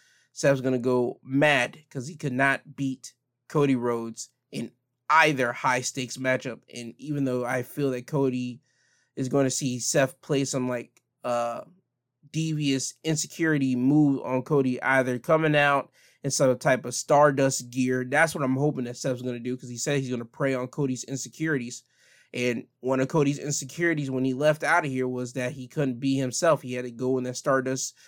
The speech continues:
character. He wasn't released. He, W W E, Vince McMahon would not let him go and let him be, and let him be himself. So I can see Seth grabbing and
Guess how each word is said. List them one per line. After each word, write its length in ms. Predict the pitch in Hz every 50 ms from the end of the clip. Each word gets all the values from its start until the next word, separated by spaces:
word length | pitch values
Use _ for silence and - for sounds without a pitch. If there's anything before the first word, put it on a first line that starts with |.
| - - _ _ _ _
character. 420 | - 175 165 165 160 151 151 - 127
He 140 | 117 123 123
wasn't 400 | 127 131 131 127 135 127 120 123
released. 560 | 127 131 143 165 151 - - - - - - _ _ _ _ _ _ _
He, 240 | 131 127 127 120 - - _ _ _
W 200 | 165 139 139 143
W 120 | 147 143
E, 380 | 143 139 143 143 143 147 - - _ -
Vince 240 | 147 165 160 147 151
McMahon 300 | 143 135 139 143 139 131
would 160 | 127 123 123
not 280 | 135 139 147 143 -
let 160 | 127 135 135 135
him 240 | 143 135 127 123
go 300 | 117 120 135 131 139 139
and 100 | 127 120
let 140 | 123 127 131
him 140 | 135 131 120
be, 420 | 127 139 139 143 147 147 - - _
and 320 | - 127 123 123 120 120
let 140 | 123 131 139
him 100 | 135 120
be 140 | 113 135 139
himself. 420 | 135 123 - - 175 165 143 -
So 80 | - -
I 160 | - 131 131
can 80 | 131 131
see 440 | - - - 175 175 170 156 156 156 _ _ _ _ _ _
Seth 440 | - - - 156 139 135 143 147 _ _ _ _ _ - 131
grabbing 460 | 127 139 135 131 131 127 139 139 131
and 280 | 127 127 123 123 120